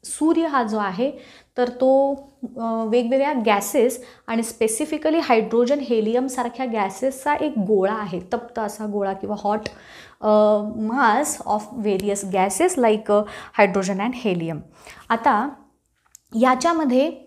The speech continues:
हा जो टेम्परेचर आहे, खूप हाय आहे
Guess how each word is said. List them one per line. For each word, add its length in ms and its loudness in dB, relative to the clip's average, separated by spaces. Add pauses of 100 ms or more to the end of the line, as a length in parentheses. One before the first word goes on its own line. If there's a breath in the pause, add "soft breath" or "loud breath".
(240)
हा 180 2
जो 460 2 (460)
टेम्परेचर 500 4
आहे, 300 0
खूप 300 -6
हाय 260 -2
आहे 240 -4